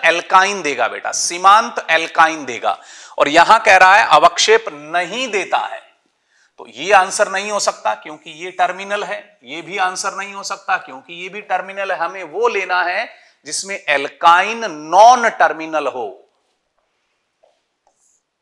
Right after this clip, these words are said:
या एल्कीन होता, लेकिन एल्कीन ऑप्शन इसमें है नहीं कहीं। ठीक है, बात समझ में आ गई?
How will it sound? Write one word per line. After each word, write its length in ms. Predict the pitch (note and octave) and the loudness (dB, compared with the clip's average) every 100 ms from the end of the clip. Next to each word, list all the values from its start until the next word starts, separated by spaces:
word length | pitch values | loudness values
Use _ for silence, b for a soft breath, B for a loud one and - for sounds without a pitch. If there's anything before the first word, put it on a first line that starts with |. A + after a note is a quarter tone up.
| _ _ _ _ _ _ _ _ _ _ _ _ _ _ _ _ _ _ _ _ _ _ _ _ _ | _ _ _ _ _ _ _ _ _ _ _ _ _ _ _ _ _ _ _ _ _ _ _ _ _
या 80 | C3+ - | -8 -4
एल्कीन 340 | E3 F3+ B3 | -4 -4 -2
होता, 200 | B3+ B3 F4+ - | 0 0 -4 -10
लेकिन 200 | A#2+ C3+ | -14 -6
एल्कीन 280 | C3 B2+ D#3+ | -4 -4 -6
ऑप्शन 260 | D#3 - E3 | -8 -6 -8
इसमें 220 | D3+ E3+ | -8 -8
है 100 | D#3+ | -10
नहीं 120 | F#3+ | -12
कहीं। 140 | G#3+ C4+ _ _ _ _ _ _ _ _ _ _ _ _ _ - | -18 -20 _ _ _ _ _ _ _ _ _ _ _ _ _ -16
ठीक 160 | C#3 | -10
है, 80 | G#3+ | -6
बात 160 | C#4 C3 | -4 -4
समझ 200 | D3+ E3 | -6 -6
में 100 | E3 | -6
आ 60 | |
गई? 100 | F3+ | -8